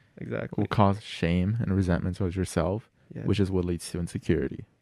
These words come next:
Speaker 1: Yeah, and, like, a famous, or not famous, but, like, a popular belief,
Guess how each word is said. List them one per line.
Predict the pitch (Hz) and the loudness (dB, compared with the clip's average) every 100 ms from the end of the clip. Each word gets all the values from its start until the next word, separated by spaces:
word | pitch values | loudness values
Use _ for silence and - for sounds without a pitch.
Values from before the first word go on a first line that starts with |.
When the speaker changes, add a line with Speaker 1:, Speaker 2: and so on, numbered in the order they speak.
| _ - | _ -14
Speaker 1:
Yeah, | 139 147 | -10 -4
and, | 131 | 4
like, | 151 151 | 6 6
a | 143 | 4
famous, | - 165 170 160 - | 4 4 6 4 4
or | 143 | 4
not | 143 131 - | 6 4 2
famous, | 120 120 110 | 0 0 -2
but, | - | -2
like, | 110 107 | -2 0
a | 120 | 0
popular | - 151 151 | 6 8 8
belief, | 131 117 120 123 117 | 4 6 6 4 2